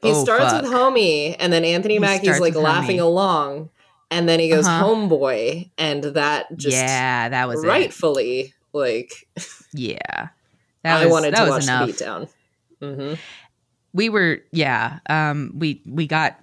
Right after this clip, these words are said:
Speaker 2: unfortunately, we just got more robots hitting each other, which was like, I, yeah, I know that's
Speaker 1: Meh.
Speaker 2: happening,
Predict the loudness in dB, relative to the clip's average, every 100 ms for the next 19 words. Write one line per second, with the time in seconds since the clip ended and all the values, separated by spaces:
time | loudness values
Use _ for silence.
0 | -6 -4 -4 -4 -4 -4 -6 -2 -2 -2
1 | -4 -4 -2 -4 -4 -6 -6 -6 -4 -4
2 | -6 -12 -10 -10 -10 -6 -6 -4 -2 -2
3 | -2 -4 -4 -2 0 0 0 0 -2 -4
4 | -6 -4 -2 -4 -6 -10 -14